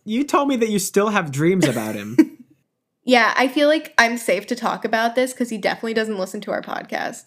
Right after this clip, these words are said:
Speaker 1: Oh, yeah, he's,
Speaker 2: So,
Speaker 1: he's not listening to this.
Speaker 2: Alex, Alex, if you're hearing this, this is still an option.
Speaker 1: Yeah, she's
Speaker 2: Like,
Speaker 1: still, she's still,
Speaker 2: text
Speaker 1: she's
Speaker 2: me,
Speaker 1: waiting.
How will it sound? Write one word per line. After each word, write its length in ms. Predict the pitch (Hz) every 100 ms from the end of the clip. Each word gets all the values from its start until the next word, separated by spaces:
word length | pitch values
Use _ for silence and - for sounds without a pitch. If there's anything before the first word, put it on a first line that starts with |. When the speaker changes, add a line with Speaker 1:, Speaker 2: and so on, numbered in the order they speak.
| - -
Speaker 1:
Oh, 80 | 170
yeah, 160 | 143
he's, 180 | 127 214 202
Speaker 2:
So, 80 | 196
Speaker 1:
he's 100 | 165
not 160 | 123
listening 280 | 117 117 107
to 60 | 104
this. 280 | 110 - - _ _ _ _ -
Speaker 2:
Alex, 800 | 208 214 233 254 254 - - - _ _ -
Alex, 480 | 226 220 262 269 -
if 160 | 247
you're 200 | 220 254
hearing 480 | 262 208 190 214 254
this, 480 | 277 311 311 - - _ _ _ _ _ _ _ _ _ _ _ - _ _ _ _ -
this 160 | 277
is 140 | 403 -
still 280 | - 359
an 80 | 302
option. 720 | 226 240 - - - - 214 -
Speaker 1:
Yeah, 220 | 185 180
she's 240 | 139 - 247
Speaker 2:
Like, 140 | 262
Speaker 1:
still, 200 | 240 254
she's 260 | 240 269 -
still, 340 | 247 254 233
Speaker 2:
text 180 | 208 -
Speaker 1:
she's 120 | 254 233
Speaker 2:
me, 140 | 226
Speaker 1:
waiting. 420 | 226 240 302 320